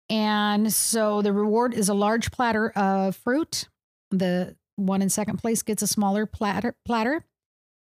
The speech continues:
Another thing they get, which is a biggie,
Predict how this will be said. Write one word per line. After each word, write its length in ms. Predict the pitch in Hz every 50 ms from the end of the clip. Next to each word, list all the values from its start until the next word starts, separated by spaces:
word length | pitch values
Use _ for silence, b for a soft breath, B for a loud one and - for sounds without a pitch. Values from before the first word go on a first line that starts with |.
| _ _ -
Another 500 | 214 214 226 233 254 269 294 339 330 330
thing 300 | 311 - 302 269 254 240
they 180 | 233 226 214 202
get, 340 | 180 196 190 196 240 269 - -
which 160 | 202 - -
is 140 | 190 175 175
a 60 | 175
biggie, 400 | 165 180 160 156 196 226 262